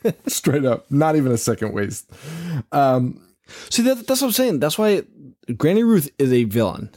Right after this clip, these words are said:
Speaker 2: Oh, yeah, for sure. Yeah, no, this is
Speaker 1: Because
Speaker 2: what made me think of that.
Speaker 1: Did
Speaker 2: Yeah.
Speaker 1: this guy deserve to die?
Speaker 2: And clearly that's what she did to obtain all of these
Speaker 1: Yeah.
Speaker 2: creatures. She was murdering
Speaker 1: Manipulates them.
Speaker 2: But she's also murdering freak show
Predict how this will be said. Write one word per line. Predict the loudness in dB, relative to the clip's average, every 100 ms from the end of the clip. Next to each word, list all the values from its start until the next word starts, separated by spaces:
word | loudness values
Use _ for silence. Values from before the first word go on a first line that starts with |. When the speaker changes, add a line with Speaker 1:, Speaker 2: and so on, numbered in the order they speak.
| _
Speaker 2:
Oh, | 0 0 0
yeah, | 0 0 0
for | -4
sure. | -2 -4 0
Yeah, | 0 2
no, | 0 0
this | 0 0 0
is | -2
Speaker 1:
Because | 0
Speaker 2:
what | 0
made | 2 0
me |
think | 0 -2 -2
of | -4
that. | -4 -2
Speaker 1:
Did | 0
Speaker 2:
Yeah. | 2
Speaker 1:
this | 2 2
guy | 2 2 2
deserve | 0 0 2 0 -2
to |
die? | -6 -6 0
Speaker 2:
And | 0 0 -6 -8
clearly | 0 2 4 4
that's | 4 0 0
what | -4
she | 0 -2
did | 2 2 2 0 -6 -4
to | 0 2 0 -4 _ _ _ _ _ _ _ -6
obtain | -6 0 0 0
all | 0 2 2 0
of | -6
these | -6 -6 -6 -8 -6
Speaker 1:
Yeah. | -2 -2
Speaker 2:
creatures. | -2 -2 -2 -6
She | -4 0 2 2
was | 2 2
murdering | 2 4 4 4 4 4
Speaker 1:
Manipulates | 4 4 2 2 0 -2 -6
them. | -8 -8 -8 -4
Speaker 2:
But | -2
she's | 0 -2
also | -2 0
murdering | 2 4 4 2 0
freak | -2 -2 0
show | 0 -2 -2 -4 -8